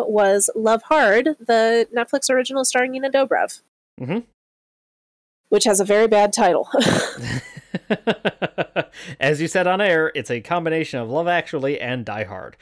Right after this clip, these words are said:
Speaker 2: Two Christmas
Speaker 1: Yeah.
Speaker 2: movies, and without any further comment, we're gonna go into my, uh, Twitter connections. Uh, you'll have to listen to that episode of Love Ya to know why I'm skirting past that statement real quickly. Uh, so you can follow me on Twitter at Pico three thousand, that's P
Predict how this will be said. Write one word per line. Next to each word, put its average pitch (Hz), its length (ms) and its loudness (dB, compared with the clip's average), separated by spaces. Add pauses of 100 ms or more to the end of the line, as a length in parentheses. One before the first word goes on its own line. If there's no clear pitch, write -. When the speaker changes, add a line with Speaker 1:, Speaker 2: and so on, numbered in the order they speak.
(240)
Speaker 2:
Two 160 240 -2
Christmas 180 440 -4
Speaker 1:
Yeah. 135 80 -2
Speaker 2:
movies, 135 360 -4
and 117 300 -6
without 135 300 -2
any 147 160 -4
further 147 280 -4
comment, 156 440 -2
we're 127 60 -4
gonna 120 200 -4
go 123 120 -4
into 123 260 -8
my, 160 400 0
uh, 117 340 -4
Twitter 135 320 -4
connections. 175 600 -6 (320)
Uh, 127 240 0
you'll 196 140 2
have 196 160 0
to 151 80 -4
listen 147 360 -4
to 139 320 -4
that 131 180 0
episode 156 280 -4
of 139 120 -6
Love 240 160 -2
Ya 175 120 0
to - 180 -10
know 117 120 -6
why 131 180 -2
I'm 110 180 -10
skirting 151 540 -6
past 151 320 -4
that 165 360 -4
statement 113 500 -12
real 127 260 -8
quickly. 107 540 -8 (640)
Uh, 135 540 2
so 180 300 2
you 196 200 -2
can 226 120 0
follow 220 220 0
me 208 160 -2
on 170 180 -4
Twitter 269 460 -4
at 175 220 -4
Pico 196 320 -6
three 175 240 -10
thousand, 170 460 -4
that's 127 360 -6
P 160 300 -10